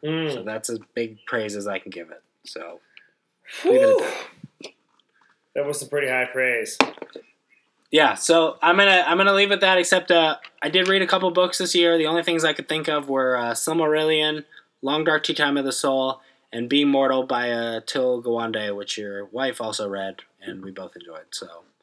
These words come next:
Speaker 1: Wait,
Speaker 2: check out any of those.
Speaker 1: wait.
Speaker 2: None of those came out this
Speaker 1: Why are you
Speaker 2: year.
Speaker 1: talking about,
Speaker 2: None of
Speaker 1: why are
Speaker 2: those
Speaker 1: you
Speaker 2: came
Speaker 1: talking
Speaker 2: out
Speaker 1: about
Speaker 2: this
Speaker 1: my
Speaker 2: year.
Speaker 1: wife?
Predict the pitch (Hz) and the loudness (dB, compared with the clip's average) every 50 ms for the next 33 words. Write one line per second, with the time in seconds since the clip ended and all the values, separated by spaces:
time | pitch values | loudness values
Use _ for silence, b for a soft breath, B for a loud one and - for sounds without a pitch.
0 | _ _ _ _ _ _ _ _ - 135 135 135 143 160 151 165 160 156 147 139 | _ _ _ _ _ _ _ _ -6 -2 0 0 0 2 2 2 2 2 2 2
1 | 131 127 127 131 127 135 143 147 143 131 151 170 175 175 175 165 170 156 143 - | 2 2 2 0 0 0 0 0 0 2 4 4 6 6 6 6 6 4 4 2
2 | - 156 139 135 - 160 - - 117 - - 127 117 107 98 - - - 143 147 | 2 2 4 4 2 2 0 -2 -2 0 0 2 2 2 2 0 -2 -2 -2 0
3 | 143 151 151 139 127 113 - - 160 160 160 151 147 143 143 143 135 131 131 139 | 0 2 2 2 2 2 2 2 0 0 -2 -2 -4 -6 -6 -6 -6 -4 -4 -2
4 | 143 135 117 110 - | -2 -4 -6 -8 -10